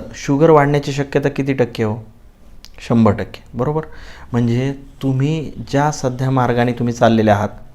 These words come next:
त्या मार्गावर यश मिळण्याची शक्यता किती आहे? अगदी शून्य टक्के.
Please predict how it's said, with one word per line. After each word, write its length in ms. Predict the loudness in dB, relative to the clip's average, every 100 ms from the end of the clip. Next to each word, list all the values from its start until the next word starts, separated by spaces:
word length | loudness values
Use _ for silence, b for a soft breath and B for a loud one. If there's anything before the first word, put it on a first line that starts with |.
| B B B 2
त्या 120 | 4
मार्गावर 360 | 6 4 4 2
यश 420 | 4 4 4 0
मिळण्याची 420 | -2 0 0 -4
शक्यता 400 | -4 -6 -2 -2
किती 300 | -2 -4 -4
आहे? 260 | -6 -8 -18 -20 -20 -20 b b b b -10
अगदी 240 | -4 -4
शून्य 320 | 0 2 2
टक्के. 300 | 0 -6 -10